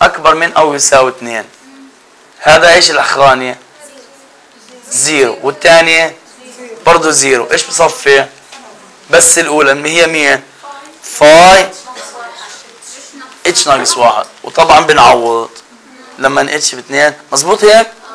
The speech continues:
إذا أنتوا الآن شو وصلتوا؟ وصلتوا إنه لما إحنا جبنا، نرجع للي بدأنا فيه محاضرتنا، لما جبنا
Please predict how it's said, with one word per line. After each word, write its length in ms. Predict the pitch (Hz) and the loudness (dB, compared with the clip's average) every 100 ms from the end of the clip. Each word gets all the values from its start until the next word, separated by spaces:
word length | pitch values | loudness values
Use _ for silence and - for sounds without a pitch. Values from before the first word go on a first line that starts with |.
| - - - - 139 | -20 -20 -20 -10 -4
إذا 280 | 135 147 - | -2 -2 -2
أنتوا 280 | 208 202 175 | -6 -4 0
الآن 280 | 160 165 160 | 4 4 2
شو 200 | - 214 | 0 0
وصلتوا؟ 720 | - 170 151 135 135 127 123 - - - 123 | 0 0 -2 -4 0 2 2 -2 -14 -14 -8
وصلتوا 680 | 127 - 190 190 - 135 127 | -4 0 0 0 -4 -4 -4
إنه 380 | 131 127 123 | -2 2 2
لما 420 | 123 127 135 135 - | 2 0 0 -2 -2
إحنا 280 | - 170 | -2 -2
جبنا، 340 | 160 170 139 135 | -2 -4 -2 -4
نرجع 560 | 143 151 139 120 113 - - - | -4 -2 0 2 0 -2 -14 -16
للي 140 | 127 131 | -8 -2
بدأنا 380 | 131 131 127 | 0 0 -2
فيه 160 | 120 123 | -6 -10
محاضرتنا، 640 | 113 104 110 101 104 - - - - - - | -8 -2 -2 -4 -12 -18 -20 -20 -20 -20 -10
لما 260 | 117 123 131 | -6 -2 -2
جبنا 580 | 139 165 185 175 135 | -2 -2 -2 0 0